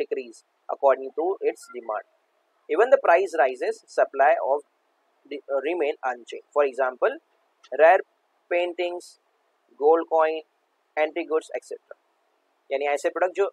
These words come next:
rare हैं, चाहे वो मोनालिसा की पेंटिंग हो, चाहे वो हमारे पास हमारा Kohinoor का diamond हो, चाहे वो, अ, ताजमहल हो, तो ये ऐसे product हैं, ऐसे rare articles हैं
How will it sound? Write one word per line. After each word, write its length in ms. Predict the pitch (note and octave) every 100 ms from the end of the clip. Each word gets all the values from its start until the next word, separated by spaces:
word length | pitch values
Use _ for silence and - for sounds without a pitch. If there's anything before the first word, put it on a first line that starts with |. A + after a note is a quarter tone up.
| C#3
rare 360 | C3+ D3+ D3
हैं, 160 | C3+ G2+ _ _ _
चाहे 200 | C3 A#2+
वो 160 | B2+ C3+
मोनालिसा 480 | B2 C3 C#3 C3 D3
की 100 | D#3
पेंटिंग 480 | D3 C#3 C3+ D3
हो, 220 | C3+ C#3+ C#3 _ _ -
चाहे 320 | A#2+ C3 C3+
वो 580 | B2+ C3+ C3+ C3+ C#3 C3+ - _ -
हमारे 240 | B2+ C3 -
पास 320 | C#3 C#3 - _ _ _ C#3
हमारा 380 | C3+ C3+ C#3 C3+ _ _ _ _ _ -
Kohinoor 480 | D3 C#3 C3 D3 D3
का 80 | C#3
diamond 420 | A#2+ A2+ D#3 E3
हो, 200 | D#3+ - _
चाहे 260 | - C#3+ C#3+
वो, 480 | C#3 C#3+ D3+ D3+ D3+ - _ -
अ, 160 | A#2+ A#2
ताजमहल 640 | - B2+ B2 B2+ D3 F#3
हो, 140 | D3+ - _
तो 40 | E3+
ये 160 | F#3
ऐसे 460 | G#3 D3+ D3 - A3
product 380 | - F3+ F#3 - G3
हैं, 100 | G3+
ऐसे 260 | D3 C#3 G3
rare 200 | F3 F3+
articles 580 | D3+ D3+ E3+ F3+ F3+
हैं 100 | G3+